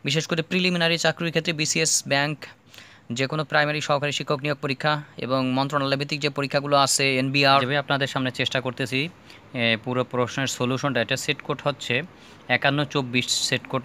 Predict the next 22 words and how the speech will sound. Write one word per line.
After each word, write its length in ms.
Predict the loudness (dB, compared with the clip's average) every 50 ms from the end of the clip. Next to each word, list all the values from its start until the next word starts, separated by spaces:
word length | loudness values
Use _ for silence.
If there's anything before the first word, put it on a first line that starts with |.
| -2 -2
নং 140 | 0 0
একান্ন 280 | 0 2 2 0 0 0
চব্বিশ, 460 | -2 -4 -4 -2 0 0 0 -2 -2
প্রশ্নের 380 | -6 -4 -6 -4 -2 -2 -4 -2
সলিউশনটা 500 | -2 -2 0 0 0 -2 -2 0 0 0
আপনাদের 280 | 0 0 -2 -2 -2
সামনে 240 | -2 -2 -2 -2 -4
তুলে 240 | -4 -4 -4 -2 -2
ধরতে। 300 | -4 -6 -6 -6 -8 -8 -10 -12 -20 -20 -20 -20 -20 -16 -6 -2
Probably 380 | 0 2 4 4 2 2 2 2
এটা 320 | 2 4 4 4 4 4
হচ্ছে 560 | 4 0 -2 -2 -4 0 4 4 6 6 4 2
সম্ভবত 800 | 0 0 0 0 2 4 2 4 2 2 0 0 0 0 0 0 0
যমুনা 880 | 0 0 0 2 2 0 0 2 2 4 4 4 6 6 4 4 4 2 0
সেট 380 | -4 -10 -4 -4 -4 -4 -4 -4
কোড 180 | -4 -2 -2
হতে 180 | -2 0 0 2
পারে, 220 | 4 4 4 4
I 20 | 4
am 80 | 2
not 100 | 0 0
sure, 340 | -2 -2 -2 0 0 0